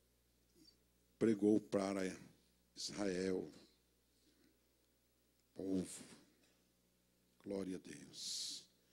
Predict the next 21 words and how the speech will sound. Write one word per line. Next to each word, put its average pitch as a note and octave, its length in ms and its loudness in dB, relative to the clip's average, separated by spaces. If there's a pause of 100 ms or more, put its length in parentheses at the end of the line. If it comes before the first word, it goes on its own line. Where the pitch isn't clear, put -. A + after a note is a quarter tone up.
(420)
Então, A#2 180 2
é A2 80 4
uma B2 160 6
missão A#2 680 6
maravilhosa. A#2 1400 12 (1080)
Porque A2+ 260 2
quando D3 380 8
Deus C3+ 300 10
escolhe C3+ 600 8
o A2 100 10
homem, A#2+ 520 12
irmãos, - 720 -6 (1900)
ele C3 180 2
pode C#3+ 380 10
ter, D3+ 240 8 (220)
não A#2+ 280 2
pode C3 500 6 (500)
ser - 320 2
capacitado, A#2 1040 2
ele D3 100 2
não, E3 180 -4